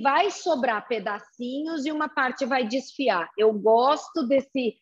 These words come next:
desse desfiado da carne no molho, porque eu acho que ela envolve melhor na hora que a gente colocar na massa, tá? Se você quiser que o resultado seja só em pedacinhos,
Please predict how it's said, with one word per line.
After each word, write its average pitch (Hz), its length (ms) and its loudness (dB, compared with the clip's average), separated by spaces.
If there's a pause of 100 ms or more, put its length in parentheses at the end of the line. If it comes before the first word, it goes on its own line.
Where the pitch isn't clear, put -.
(280)
desse 220 340 2
desfiado 233 760 2
da 233 140 4
carne 226 460 0
no 220 120 -4
molho, 240 460 0
porque 240 180 -10
eu 240 60 0
acho 240 160 -6
que 262 80 -4
ela 247 120 -2
envolve 240 640 0
melhor 240 500 -2
na 240 160 0
hora 226 140 0
que 254 120 -10
a 240 40 -6
gente 233 300 -10
colocar 240 320 0
na 269 120 -2
massa, 202 540 -6 (140)
tá? 175 280 -2 (500)
Se - 180 0
você 370 240 2
quiser 339 280 2
que 349 80 2
o 359 60 8
resultado 247 640 2
seja 233 340 -2
só - 380 -2
em 339 180 0
pedacinhos, 196 1160 -4